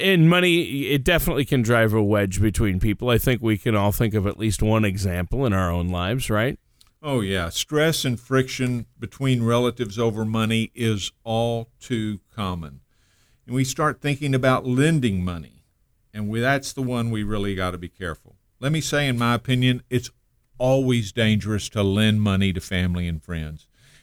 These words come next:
Speaker 2: It's also a good idea not to lend it money with the expectation of being paid back on simple good faith. So lending money to family and friends is very dangerous. So these tips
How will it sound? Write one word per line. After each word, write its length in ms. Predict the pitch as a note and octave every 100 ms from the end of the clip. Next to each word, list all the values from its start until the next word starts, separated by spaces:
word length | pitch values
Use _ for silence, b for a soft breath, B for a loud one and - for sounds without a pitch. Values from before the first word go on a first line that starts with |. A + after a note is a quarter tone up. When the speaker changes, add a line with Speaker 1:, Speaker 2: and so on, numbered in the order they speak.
| b b
Speaker 2:
It's 220 | F#2+ G2+
also 400 | E2 G2 - C3+
a 60 |
good 200 | B2+ C3+
idea 400 | C3 C3 C3 C3+
not 380 | A#2+ G#2 A2 -
to 120 | D3
lend 360 | D3 C3+ D3 C3
it 160 | C3 C3
money 500 | B2+ A#2+ G#2 F#2 F#2 _ _ -
with 140 | A2
the 160 | A2+ A2
expectation 1200 | - - A#2+ A#2 - - - D#3+ D#3 - G2+ G2 -
of 280 | A2 G2 F#2+
being 380 | A2+ A2+ A2+ A2
paid 460 | - A2 G#2+ F#2+
back 320 | F#2+ G2+ G2 _ _
on 200 | G#2+ F#2
simple 480 | - - G#2+ A2 G2+
good 300 | F#2+ F#2+ E2
faith. 400 | - F#2 D#2+ D2+ _ b b b b b
So 360 | - C3 A2
lending 600 | G2+ G#2 C3+ D#3 C#3+ C3
money 480 | B2+ B2+ C3 C3 - _ _
to 100 | A2
family 480 | - A2 A2+ B2 A#2+
and 120 | A2
friends 380 | A#2+ A#2 A#2 G2+
is 120 | F2
very 320 | F2 G2+ G2+
dangerous. 720 | F#2 G2 G#2+ A2 D3 D3+ - - _ _
So 260 | - B2+ G#2+
these 460 | F#2+ A#2+ C#3+ C3+
tips 540 | - G3+ - - -